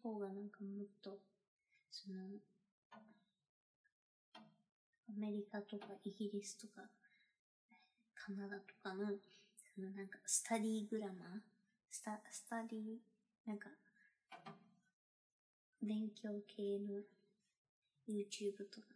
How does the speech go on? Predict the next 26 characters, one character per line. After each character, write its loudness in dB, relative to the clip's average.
イ 2
ン 2
ス -2
タ -8
や -4
っ -10
て -6
る -6
人 -2
た -6
ち -10
が -12
結 -18
構 -16
ね、 -6
そ -2
う 6
い 6
う 2
テ -2
ン 4
プ -2
レ 2
ー 0
ト -14
と -18